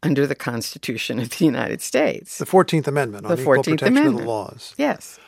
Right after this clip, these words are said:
Speaker 2: What do you think she might say today if she were still around and could read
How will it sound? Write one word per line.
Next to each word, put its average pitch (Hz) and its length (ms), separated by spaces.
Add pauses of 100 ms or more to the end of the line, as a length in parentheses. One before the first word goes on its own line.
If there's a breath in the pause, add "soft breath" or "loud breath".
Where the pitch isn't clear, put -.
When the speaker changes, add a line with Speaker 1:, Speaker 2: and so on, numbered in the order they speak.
(380 soft breath)
Speaker 2:
What 185 380
do 190 80
you 185 160
think 175 380 (320)
she 156 640 (260)
might 147 300
say 170 240
today 117 340
if 113 100
she - 160
were 127 120
still 131 200
around 107 480 (120)
and 131 160
could 117 200
read 147 360